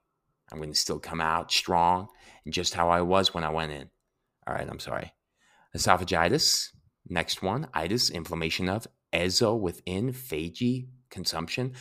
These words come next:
the inflammation consumption within, all right? Well, esophagitis is the inflammation of the esophagus, right? Coming from the Greek eosophagus as well, meaning gullet. So the inflammation of the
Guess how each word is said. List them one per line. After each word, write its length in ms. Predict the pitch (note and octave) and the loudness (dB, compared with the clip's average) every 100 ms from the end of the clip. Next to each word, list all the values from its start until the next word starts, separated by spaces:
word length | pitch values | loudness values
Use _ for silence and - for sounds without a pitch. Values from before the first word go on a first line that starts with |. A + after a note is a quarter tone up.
| - - | -20 -12
the 380 | F#2 F#2+ F2 - | -10 -2 -2 0
inflammation 840 | G#2 A2 G#2+ F#2 F#2 F#2+ A#2 A2 | -2 0 0 2 0 0 -2 -4
consumption 760 | G#2+ G2 F2+ - E2+ E2+ F#2 E2+ | -6 -6 -2 0 -2 -2 -4 -2
within, 600 | E2 - - G#2 D#2 - _ _ _ - | -4 -6 -6 -6 -6 -10 _ _ _ -6
all 100 | C#2+ | -2
right? 300 | D2+ F#2+ B2 B2+ _ _ _ - | 0 -2 -4 -10 _ _ _ 0
Well, 380 | D#2+ A2+ C#3 C3 - - | 4 4 0 -12 -20 -10
esophagitis 800 | E2+ - D2 - D#2+ G2 C3 - | -4 -2 -2 0 0 2 0 0
is 280 | F2 F#2+ - | 0 -2 -2
the 140 | F#2+ G2 | -2 -2
inflammation 540 | F2 E2+ D#2 D#2+ F2+ | -2 -4 -2 -2 0
of 120 | E2+ F2+ | -2 0
the 260 | G#2 - - | 0 0 -2
esophagus, 1080 | A2 A2 - F#2 F#2+ - E2+ - - - - | -4 -2 -2 0 0 -2 -6 -8 -4 -6 -2
right? 320 | D2 E2+ A2 _ _ _ _ | 0 0 -2 _ _ _ _
Coming 260 | - D2 D2 | -12 -10 -8
from 260 | D2+ D2 | -6 -6
the 200 | D#2 D2+ _ | -6 -10 _
Greek 560 | D2 D2+ B2+ C3+ - - - - - | -6 2 4 4 -2 -20 -20 -20 -8
eosophagus 1200 | E2 D#2 C#2+ - F#2+ E2+ - D#2 - D#2 C3 - - | -2 -2 0 4 6 4 4 -2 4 4 4 2 -2
as 180 | D#2+ D2+ | -4 0
well, 240 | D#2+ G#2+ | 4 4
meaning 380 | A#2 E2 E2+ F2 - | 4 2 0 -4 -2
gullet. 380 | D#2+ E2 C#2 - | 4 4 2 -4
So 140 | - | -4
the 120 | C#2+ | -4
inflammation 480 | C#2+ - D2 C#2+ D2+ | -8 -10 -10 -8 -8
of 80 | C#2+ | -10
the 140 | D2+ | -12